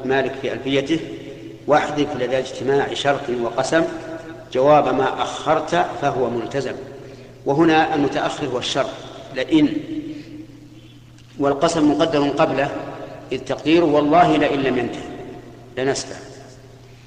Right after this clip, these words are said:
ومعنى لنسفعا أي ل-، لنأخذن بشدة، والناصية مقدم الرأس، وأل فيها أي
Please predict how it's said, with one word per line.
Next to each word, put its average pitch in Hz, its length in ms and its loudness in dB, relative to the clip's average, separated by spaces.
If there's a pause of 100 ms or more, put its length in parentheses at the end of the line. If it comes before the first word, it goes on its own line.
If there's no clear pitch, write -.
(880)
ومعنى 165 500 6
لنسفعا 151 500 4 (100)
أي 139 120 4
ل-، 143 140 4 (180)
لنأخذن 139 680 2
بشدة، 120 440 -2 (2000)
والناصية 165 720 6 (1400)
مقدم 143 440 2
الرأس، 120 380 -4 (1160)
وأل 165 360 4 (180)
فيها 165 640 4 (380)
أي 135 280 0